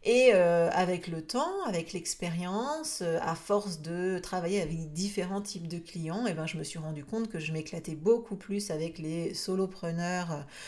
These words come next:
euh, dans le service notamment. Et du coup, ben, j'ai complètement changé mon client idéal.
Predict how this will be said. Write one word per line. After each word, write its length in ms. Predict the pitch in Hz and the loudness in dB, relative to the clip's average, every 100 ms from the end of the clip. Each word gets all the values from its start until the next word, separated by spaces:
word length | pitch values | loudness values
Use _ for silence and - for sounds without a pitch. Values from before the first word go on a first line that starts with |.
| - - - | -14 -14 -8
euh, 580 | 147 147 151 - - 92 | -6 -4 -4 -6 -6 -6
dans 460 | 165 175 180 185 185 | -4 -2 0 0 0
le 160 | 170 | 0
service 640 | 156 - 170 160 175 247 - | -2 -2 -2 -2 -2 0 0
notamment. 640 | 165 160 151 151 180 240 - | -4 -4 -4 -2 -2 -2 -2
Et 120 | 165 | -4
du 160 | 139 147 | -4 -8
coup, 300 | - 190 220 | -4 0 2
ben, 320 | 156 151 156 | 2 0 -4
j'ai 580 | - 147 147 202 214 - | -4 -4 2 4 4 0
complètement 840 | - 247 320 330 226 175 190 180 247 | 0 2 2 0 -2 0 -2 -2 0
changé 420 | - 165 165 - | 0 0 0 0
mon 180 | 208 170 | 0 -2
client 300 | - 180 185 | -4 -4 -4
idéal. 680 | 156 147 143 185 233 254 | -4 -4 -2 0 2 2